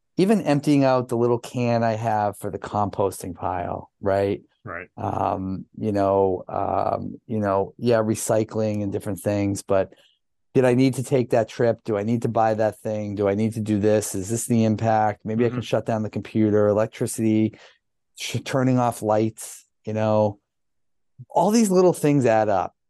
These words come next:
Speaker 2: Yeah.
Speaker 1: And I
Speaker 2: Taking
Speaker 1: think
Speaker 2: a
Speaker 1: that
Speaker 2: walk
Speaker 1: you
Speaker 2: instead of taking the car. And I've
Speaker 1: Take a
Speaker 2: done that
Speaker 1: walk instead of the car.
Speaker 2: occasionally.
Speaker 1: Well, I just saw you walking down King Street yesterday
Speaker 2: <laughs>
Speaker 1: with your iPhones on. <laughs> But I mean, I think it's,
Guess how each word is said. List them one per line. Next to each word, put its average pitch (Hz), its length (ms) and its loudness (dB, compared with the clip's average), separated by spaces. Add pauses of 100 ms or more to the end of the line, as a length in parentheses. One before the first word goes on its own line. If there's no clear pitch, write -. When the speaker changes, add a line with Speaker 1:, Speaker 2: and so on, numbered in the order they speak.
(280)
Speaker 2:
Yeah. 90 180 -14 (200)
Speaker 1:
And 101 280 -8
I 98 60 -6
Speaker 2:
Taking 107 180 -2
Speaker 1:
think 101 140 -6
Speaker 2:
a - 20 -2
Speaker 1:
that 127 60 0
Speaker 2:
walk 120 80 2
Speaker 1:
you 107 140 0
Speaker 2:
instead 98 340 -12
of 90 120 -16
taking 101 320 -10
the 92 80 -12
car. 87 520 -4 (100)
And 92 160 -8
I've 90 140 -4
Speaker 1:
Take 110 120 -2
a 104 60 0
Speaker 2:
done 107 100 2
that 104 60 2 (100)
Speaker 1:
walk 113 140 -2
instead 117 160 -2
of 113 100 2
the 107 60 0
car. 113 200 -2
Speaker 2:
occasionally. 101 200 -2
Speaker 1:
Well, - 160 0
I 151 100 2
just 127 180 -2
saw 143 140 4
you 135 180 4
walking 117 360 2
down 110 180 0
King 123 220 -8
Street 110 360 -6
yesterday 98 640 -2
Speaker 2:
<laughs> - 60 -4
Speaker 1:
with 135 180 0
your 92 140 0 (340)
iPhones 95 380 -4
on. 110 180 -4 (200)
<laughs> 214 100 4 (640)
But 196 120 6
I 202 40 6
mean, 208 100 6
I 190 60 6
think 220 200 2
it's, 185 220 0